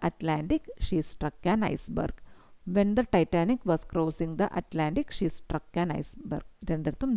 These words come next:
ദായാണ്. Question number eighty-six. After a brief speech, the minister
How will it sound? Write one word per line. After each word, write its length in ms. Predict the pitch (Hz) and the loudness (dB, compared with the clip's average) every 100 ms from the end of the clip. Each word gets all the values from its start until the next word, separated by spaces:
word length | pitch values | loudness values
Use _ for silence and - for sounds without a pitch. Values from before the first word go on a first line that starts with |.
| 170 | 4
ദായാണ്. 400 | 156 143 - - - _ - _ _ _ - - - - - - - | 4 4 -2 -10 -16 _ -20 _ _ _ -20 -20 -20 -20 -20 -20 -6
Question 240 | 180 202 196 | -2 0 2
number 180 | 190 - - | 2 2 0
eighty-six. 440 | 185 175 175 320 - - - - - 190 | 0 0 0 0 -2 -10 -14 -10 -2 2
After 300 | 202 - 220 226 294 | 2 4 4 6 4
a 20 | 208 160 190 | 2 2 4
brief 300 | 202 277 - - - - | 6 6 2 -10 -16 -16
speech, 460 | - 190 233 302 - - - - | -4 0 2 0 -6 -14 -16 -2
the 80 | 202 175 | 2 2
minister 480 | 165 170 - - | 0 -2 -2 0